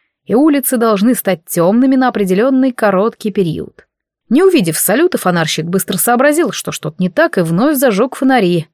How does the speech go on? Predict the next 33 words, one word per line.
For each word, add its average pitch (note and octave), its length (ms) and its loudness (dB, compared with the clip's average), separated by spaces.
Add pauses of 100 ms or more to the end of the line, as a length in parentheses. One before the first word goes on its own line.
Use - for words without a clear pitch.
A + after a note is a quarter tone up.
Бедняга. G3 800 0 (400)
Это - 200 -6
его, G#3 120 2
конечно, G#3+ 380 0
не G3+ 140 2
спасёт G3+ 640 -2
от F3 140 -6
того, G3 280 0
что F#3 320 -2
выпрут G3+ 400 -2
с - 100 -2
работы. G#3 540 -2 (500)
Майкл E3+ 440 -4
замолчал, A#3+ 500 0
задумавшись. G3 800 -4 (560)
«Что - 260 -8
ещё G3+ 260 -2
ты F3 100 -4
выяснил?» F3 600 -8 (500)
Эдвард G3+ 380 0
не G#3 80 2
смотрел A3+ 420 0
на F3+ 120 0
друга, G#3+ 280 0
уже F3+ 180 -2
в F3 60 -2
десятый F#3+ 360 -4
раз - 180 -2
внимательно A3 540 0
осматривая G#3+ 500 -2
место G#3+ 340 -2
похищения G#3 640 -2
Тины, G3 420 -4